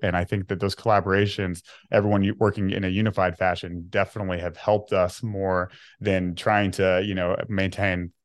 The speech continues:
you know, proprietary algorithms or, you know, the, these different things. Just, I think being collaborative has certainly been helpful. Um, and then I think that beyond that, I, it goes back to, I think, what I said earlier, which is that, um, you know, find something that you're really passionate about because everything else will follow.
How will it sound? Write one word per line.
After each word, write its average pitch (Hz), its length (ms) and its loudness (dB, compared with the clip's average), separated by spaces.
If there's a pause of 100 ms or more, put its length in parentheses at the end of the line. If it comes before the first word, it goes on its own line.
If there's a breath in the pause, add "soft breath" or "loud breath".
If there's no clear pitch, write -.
(120)
you 110 100 -2
know, 85 100 0
proprietary 107 680 2
algorithms 95 840 0
or, 87 260 -2 (280 loud breath)
you 104 100 0
know, 92 120 4
the, 95 200 2
these 104 180 -2
different 101 240 -2
things. 95 220 -2
Just, - 200 -6 (180)
I 85 240 -2 (140)
think 92 160 -4
being 101 140 -2
collaborative 95 560 2
has 87 160 -10
certainly 98 300 -6
been 85 100 -6
helpful. 92 480 -4 (300 loud breath)
Um, 101 320 8
and 107 120 2
then 113 120 4
I 110 80 6
think 143 180 -2
that 120 120 0
beyond 143 280 4
that, 98 260 2
I, 101 100 -2
it 117 160 -2
goes 107 140 -2
back 98 180 0
to, 101 80 -2
I - 20 -2
think, 95 200 -6
what 101 140 -4
I 92 80 0
said 92 180 -4
earlier, 98 480 -2 (280 soft breath)
which 98 260 -2
is 92 420 -2
that, 92 500 0
um, 87 560 0 (160)
you 120 160 -4
know, 92 80 -4
find 107 380 0
something 117 380 2
that 101 120 0
you're 98 120 -6
really 98 200 0
passionate 107 580 -2
about 90 340 0
because 95 340 -2
everything 104 300 0
else 95 160 0
will 87 80 -4
follow. 98 400 2